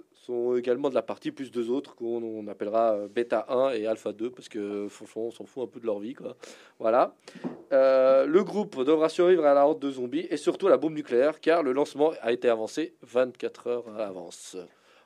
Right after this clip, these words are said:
Voilà, messieurs, dames, nous sommes, voilà, le film dure deux heures vingt-huit, et ça, c'est très important, je trouve, pour le film, parce que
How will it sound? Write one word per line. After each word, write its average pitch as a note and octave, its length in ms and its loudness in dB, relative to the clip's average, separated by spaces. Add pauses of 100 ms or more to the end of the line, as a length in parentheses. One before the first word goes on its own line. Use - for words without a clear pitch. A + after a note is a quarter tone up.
(140)
Voilà, G3 800 6
messieurs, F3 220 -4
dames, E3+ 360 0 (460)
nous C#3 120 -12
sommes, D#3+ 560 -2 (1120)
voilà, A2+ 260 -2
le D3+ 80 0
film C#3+ 180 -8
dure A#2 180 -4
deux G3 380 -2
heures F#3 100 4
vingt-huit, D#3 420 0
et B2+ 40 -6
ça, E3 140 -6
c'est - 100 -20
très A2 160 -10
important, C3+ 300 -8
je - 80 -14
trouve, A#2+ 200 -14
pour A2 200 -20
le G#2 100 -10
film, C#3 260 -12
parce - 180 -18
que A#2 100 -18